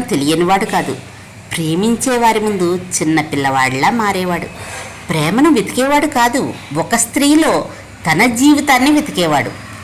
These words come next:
కఠినమైన వాడు కాదు, నటించడం తెలియక కోపాన్ని చూపి తర్వాత బాధపడేవాడు. అవునంటారా, కాదంటారా?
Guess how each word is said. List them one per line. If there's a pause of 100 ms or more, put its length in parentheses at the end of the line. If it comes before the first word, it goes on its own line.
(260)
కఠినమైన
వాడు (100)
కాదు, (460)
నటించడం (120)
తెలియక (460)
కోపాన్ని
చూపి (400)
తర్వాత (140)
బాధపడేవాడు. (1160)
అవునంటారా,
కాదంటారా?